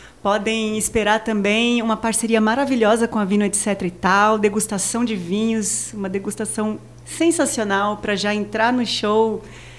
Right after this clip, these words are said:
com a alma leve, tranquila. E muita música,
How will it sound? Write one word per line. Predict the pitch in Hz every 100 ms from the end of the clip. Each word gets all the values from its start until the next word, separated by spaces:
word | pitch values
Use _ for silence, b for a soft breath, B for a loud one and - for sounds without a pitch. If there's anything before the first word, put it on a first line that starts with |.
| B B B B
com | - 294
a | 269
alma | 233 226 220 214 226
leve, | 247 269 285 285 262 247 214 214
tranquila. | 214 208 202 277 277 269 269 262 254 254 233 - - - B B -
E | 214 220 214 208 196 190 - -
muita | 226 285 269
música, | 226 247 233 220 220 226 214 202